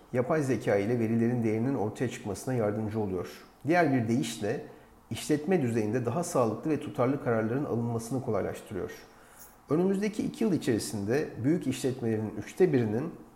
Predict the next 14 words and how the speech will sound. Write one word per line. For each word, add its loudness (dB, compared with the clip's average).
yapa-, 2
e, 4
karar 4
zekası 0
kullanarak -2
daha 0
yapılandırılmış 0
karar 4
verme 4
yaklaşımına -4
ulaşıp -4
rekabet 0
güçlerini -4
artıracakları 0